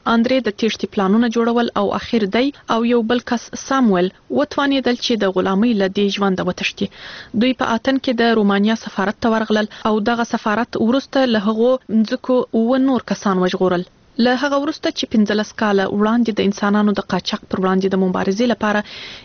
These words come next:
یوه نړیواله موافقه لاسلیک سوه. د عصري غلامۍ ټکی د انسان د قاچاق، جبري مزدوري، په پور کې بند پاتې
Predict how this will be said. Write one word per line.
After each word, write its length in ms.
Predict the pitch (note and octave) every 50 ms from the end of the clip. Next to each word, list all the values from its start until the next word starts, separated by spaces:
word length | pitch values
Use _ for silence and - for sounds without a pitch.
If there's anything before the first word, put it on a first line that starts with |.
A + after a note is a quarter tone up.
| - A#3+
یوه 180 | B3+ B3+ C4+ C#4 C4+ C4+
نړیواله 420 | C4+ C4 C4+ C4+ C#4+ D4 C#4 C4 A3+ G#3
موافقه 400 | G3 G3 - - - - C4 A#3+
لاسلیک 300 | G#3 G3 - - G#3 - -
سوه. 180 | - - G#3 G3+ - _ _ - G3+ A3
د 120 | B3 B3 - B3+
عصري 260 | A#3+ - - C#4+ C#4+ C4
غلامۍ 360 | A#3+ A3+ G#3 G3+ G3+ G#3+ G#3+ - -
ټکی 220 | B3 - - A#3+ A#3 - - - - - - - G3+ G#3+
د 140 | A3 G#3+ -
انسان 360 | A3+ A3+ - - C#4 C#4 C#4 B3
د 60 | - - -
قاچاق، 460 | F#3+ F#3+ - - A3+ G#3 - - - - - G#3+ G3+ G#3+
جبري 260 | A#3+ G#3 B3 B3+ B3+ C4
مزدوري، 380 | A#3+ A3+ G#3 - A3+ G#3+ A3+ A3+ - - - - _ - -
په 140 | A3 - -
پور 180 | C4+ C#4 C4+ - -
کې 260 | C#4 B3 - G3 F3+ -
بند 180 | A3+ B3 A#3+ - -
پاتې 200 | G3+ - -